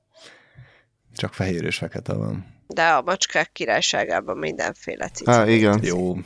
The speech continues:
Speaker 1: igen, az egy másik univerzum.
Speaker 2: Szívesen.
Speaker 3: Meg a könyvek hercegében is azt hiszem van mi más. De ki tudja.
Speaker 2: Hát,
Speaker 3: A-
Speaker 2: igen.
Speaker 3: Én válaszoltam a cica szemszögös kérdésre, vagy én,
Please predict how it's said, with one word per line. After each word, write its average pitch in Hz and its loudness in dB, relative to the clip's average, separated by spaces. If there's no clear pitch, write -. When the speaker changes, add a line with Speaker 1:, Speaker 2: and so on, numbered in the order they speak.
Speaker 1:
igen, 85 -6
az 92 -6
egy 87 -8
másik 87 -6
univerzum. 92 -6
Speaker 2:
Szívesen. - 0
Speaker 3:
Meg 107 6
a - -10
könyvek 101 4
hercegében - 0
is - -2
azt - 0
hiszem - 0
van - -2
mi 139 0
más. - 0
De 117 2
ki - -4
tudja. 107 0
Speaker 2:
Hát, 139 6
Speaker 3:
A- 135 6
Speaker 2:
igen. 196 -6
Speaker 3:
Én 113 4
válaszoltam 123 6
a 160 6
cica - 2
szemszögös 160 2
kérdésre, 165 2
vagy 165 2
én, 165 6